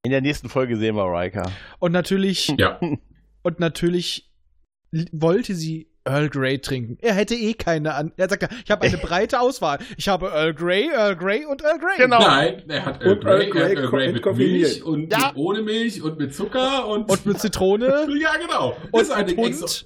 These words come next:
Speaker 2: Was?
Speaker 3: das
Speaker 2: Was
Speaker 3: wird
Speaker 2: mit
Speaker 3: eine
Speaker 2: Hund?
Speaker 3: exorbitante Auswahl. Vielleicht
Speaker 2: Obwohl
Speaker 3: wollten sie auch einfach nur ein paar Punkte sammeln bei ihm, weil vielleicht steht sie auf ihn.
Speaker 1: Ja, das könnte
Speaker 2: Mhm.
Speaker 1: sein.
Speaker 2: Ja, wer
Speaker 3: Die,
Speaker 2: weiß.
Speaker 3: ja,
Speaker 2: Alle,
Speaker 3: die macht sich schon so ein bisschen ran, finde ich.
Speaker 2: du,
Speaker 3: Also.
Speaker 2: ja, alle sind sie scharf auf den Captain.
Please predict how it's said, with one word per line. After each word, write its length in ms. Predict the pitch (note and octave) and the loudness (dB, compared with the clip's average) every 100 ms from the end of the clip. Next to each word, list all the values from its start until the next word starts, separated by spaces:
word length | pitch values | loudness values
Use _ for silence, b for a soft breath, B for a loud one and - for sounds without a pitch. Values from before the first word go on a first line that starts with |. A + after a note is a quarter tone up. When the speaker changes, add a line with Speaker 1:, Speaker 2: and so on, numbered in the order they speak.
| _ | _
Speaker 2:
Was? 140 | F3+ C4 | -6 -2
Speaker 3:
das 80 | G#3+ | -2
Speaker 2:
Was 80 | B3+ | -2
Speaker 3:
wird 120 | F3 | -2
Speaker 2:
mit 80 | E3+ | 0
Speaker 3:
eine 80 | A3 | 0
Speaker 2:
Hund? 100 | E3+ | -2
Speaker 3:
exorbitante 760 | - E3 F3 E3+ D3+ D3 G3 | -6 -4 -4 -2 -2 -2 -4
Auswahl. 600 | B3 D4 A3 B2 - - - _ _ _ _ _ _ _ _ _ _ _ _ _ _ _ _ _ _ _ _ _ _ _ _ _ _ _ b b b _ _ _ | -4 -4 -4 -8 -8 -12 -18 _ _ _ _ _ _ _ _ _ _ _ _ _ _ _ _ _ _ _ _ _ _ _ _ _ _ _ b b b _ _ _
Vielleicht 160 | G3+ G#3+ | -10 -8
Speaker 2:
Obwohl 220 | D3 C3+ E3+ | -2 2 4
Speaker 3:
wollten 200 | G#3 B3 | 4 4
sie 100 | D3+ | 0
auch 100 | C3+ | 0
einfach 220 | D3 D3 | -2 0
nur 100 | D#3+ | 0
ein 40 | |
paar 140 | D#3 D3+ | -2 -2
Punkte 260 | F3 A#3 | -2 -2
sammeln 260 | D3+ A2 G#2+ | -2 -2 -2
bei 140 | G#2+ | -2
ihm, 100 | G2 | -4
weil 140 | G2 E2+ | -6 -6
vielleicht 380 | E2 - E2 - | -6 -6 -6 -6
steht 200 | - - | -6 -4
sie 80 | - | -6
auf 120 | - | -6
ihn. 200 | - - _ _ - | -10 -12 _ _ -8
Speaker 1:
Ja, 140 | A2 | -4
das 80 | A#2 | -4
könnte 200 | D3+ C#3+ | -4 -4
Speaker 2:
Mhm. 40 | G2+ | -4
Speaker 1:
sein. 280 | G#2 G#2+ - _ - | -4 -4 -8 _ -4
Speaker 2:
Ja, 140 | D3 | 0
wer 100 | C#3+ | 2
Speaker 3:
Die, 60 | B2 | 2
Speaker 2:
weiß. 300 | C#3 - E3 | 0 -2 -8
Speaker 3:
ja, 60 | - - | -10 0
Speaker 2:
Alle, 220 | F3+ F#2+ | 0 2
Speaker 3:
die 100 | G2+ | 0
macht 220 | - - | -2 -2
sich 140 | B2+ | -4
schon 140 | B2 C3 | -2 -2
so 100 | A3 | -2
ein 60 | |
bisschen 300 | G#2+ - F#2+ | -4 -6 -6
ran, 240 | D#2+ D2+ D2 | -6 -6 -8
finde 200 | - - | -12 -12
ich. 60 | - | -10
Speaker 2:
du, 80 | F#3+ | -8
Speaker 3:
Also. 100 | G3 | -2
Speaker 2:
ja, 180 | E3+ - | -4 -2
alle 340 | - A3 D4 G#3+ | -2 2 2 0
sind 260 | F3 E3+ | -2 -4
sie 140 | - D3+ | -4 -4
scharf 380 | - C#3+ C#3+ | -2 -2 -2
auf 160 | D3 - | -6 -6
den 220 | B2 A#2 | -8 -6
Captain. 520 | - B2 - - A2 | -6 -8 -8 -12 -12